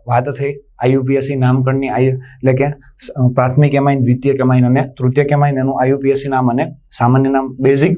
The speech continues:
વાતો કરી દોસ્તો. એટલે આ નામકરણ હતું. અને હવે પછી આપણે આગળ વર્ગીકરણ અને એની રિએક્શનો ને એ બધી ડિસ્કસ કરશું.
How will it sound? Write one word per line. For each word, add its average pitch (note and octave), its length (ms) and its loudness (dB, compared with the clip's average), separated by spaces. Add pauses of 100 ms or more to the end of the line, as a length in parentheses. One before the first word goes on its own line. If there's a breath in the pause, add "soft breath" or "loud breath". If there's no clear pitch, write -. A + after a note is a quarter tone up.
(120)
વાતો B2 280 -4
કરી B2+ 200 -4
દોસ્તો. B2 440 -6
એટલે - 540 -4
આ C3 260 0
નામકરણ C3+ 420 0
હતું. C#3 340 -10
અને - 320 -8
હવે C#3+ 260 2
પછી D#3 280 0
આપણે C3 200 0
આગળ B2+ 260 0
વર્ગીકરણ C3+ 520 -2
અને B2+ 600 -4
એની B2+ 160 2
રિએક્શનો C3 520 0
ને B2+ 120 0
એ A#2 40 -2
બધી B2 240 2
ડિસ્કસ A#2 400 0
કરશું. C#3 340 -4